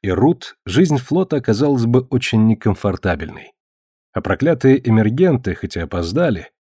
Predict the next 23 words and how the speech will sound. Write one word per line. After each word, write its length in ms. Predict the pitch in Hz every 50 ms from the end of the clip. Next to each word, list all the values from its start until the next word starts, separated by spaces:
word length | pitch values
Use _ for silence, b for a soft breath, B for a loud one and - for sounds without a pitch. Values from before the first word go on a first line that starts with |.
| _ _ _ _ -
а 120 | 180 202
оказались 580 | 202 196 - 190 143 117 135 139 156 139 - -
везучими. 720 | 131 139 123 104 95 87 80 - - - 98 123 - - _ _ _ _ _ _ _ _ _ _ -
У 60 | 101
них 180 | 110 110 - -
явно 300 | 151 165 139 143 135 127
было 200 | 131 139 135 123
меньше 440 | 113 117 131 135 127 120 - -
учёных 460 | 104 98 - - 135 131 131 117 - _
и 100 | - 123
специалистов, 880 | - - 104 92 - - 107 120 156 180 151 - - - 101 - - _
и 100 | - 123
корабли 440 | 127 - 104 101 98 123 175 190 180
помедленнее. 760 | - 117 101 98 95 90 82 82 82 80 85 - - - - _ _ _ _ _ _ _ _ -
Зато 320 | 90 92 95 - - 175
техники 880 | 135 127 - - 175 165 - - 165 165 - - - 165 165 156 - - -
завались. 840 | 92 87 90 101 104 101 104 95 85 76 - - - - - - _ _ _ _ _ _ _ _ _ _ _ -
Глава 340 | 98 98 98 110 160 185 180
эмергентов 680 | 165 156 147 131 117 151 175 165 135 - 156 127 - -
благосклонно 760 | 101 104 107 104 104 104 - - - 117 120 123 117 104 95
улыбнулся 640 | 92 90 85 80 107 143 170 151 - - - 147
и 200 | 139 - - 131
продолжал. 640 | 127 113 107 98 101 98 90 - - 78 - - -